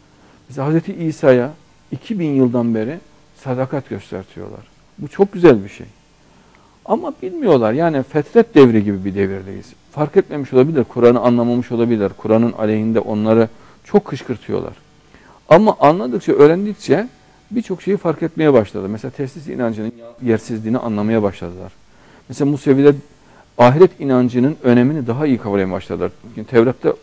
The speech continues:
var fakat çıkartmışlar. Buna rağmen yine Tevrat'ta görülüyor ahiret inancı. Mesela bunu Kur'an'ın etkisiyle güçlendirmeye başladılar. Ee, bu insanlara Kur'an,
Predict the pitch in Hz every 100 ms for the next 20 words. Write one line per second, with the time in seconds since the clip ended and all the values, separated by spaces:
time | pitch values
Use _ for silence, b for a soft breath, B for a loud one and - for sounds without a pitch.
0 | - 131 254 - b b b 156 240 -
1 | - 175 - 160 139 - 196 _ b b
2 | b - 165 220 147 180 208 165 151 139
3 | 143 175 139 113 107 101 - - 101 101
4 | 95 90 87 95 98 _ b b b b
5 | 151 165 175 202 - - 139 214 - 123
6 | 123 - 113 240 175 139 170 151 147 151
7 | 127 101 95 87 92 - _ _ _ _
8 | _ _ _ b b b b b b b
9 | b - 113 107 98 - _ _ 127 185
10 | 208 175 170 165 175 160 - 131 131 78
11 | 64 - 120 135 147